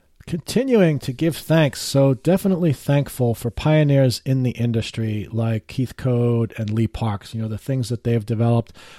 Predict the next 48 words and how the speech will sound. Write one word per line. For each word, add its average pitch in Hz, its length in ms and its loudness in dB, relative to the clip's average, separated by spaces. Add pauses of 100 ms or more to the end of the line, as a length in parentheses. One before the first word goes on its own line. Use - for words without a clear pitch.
(140)
Of 120 120 -8
course, 143 240 2
they're 139 100 -2
not 139 200 2
the 131 100 2
only 135 180 6
ones 127 260 2
in 123 120 2
the 120 100 2
industry. 120 380 2
There's 107 200 -2
many, 120 280 2
many, 117 240 2
many 113 200 2
people. 110 380 -2
I 110 60 -2
mean, 107 360 -4 (140)
the 117 80 -6
field 139 220 2
of 120 80 2
motorcycling 120 580 0
goes 110 240 -2
back 117 320 -2
to, 110 380 -4
what, 101 260 -8
the 107 80 -8
late 113 240 -4
eighteen 131 400 -2
hundreds, 131 500 2
early 123 220 2
nineteen 127 440 0
hundreds. 123 440 -2 (460)
Um, 110 480 -2 (260)
a 120 60 -2
lot, 139 180 4
a 143 60 6
lot 139 160 4
of 131 80 0
people 127 260 -2
have 127 80 -2
been 120 140 -4
involved 117 420 -2
over 113 160 -2
the 110 120 -4
years, 110 540 0
all 127 180 0
kinds 127 360 -2
of 117 220 0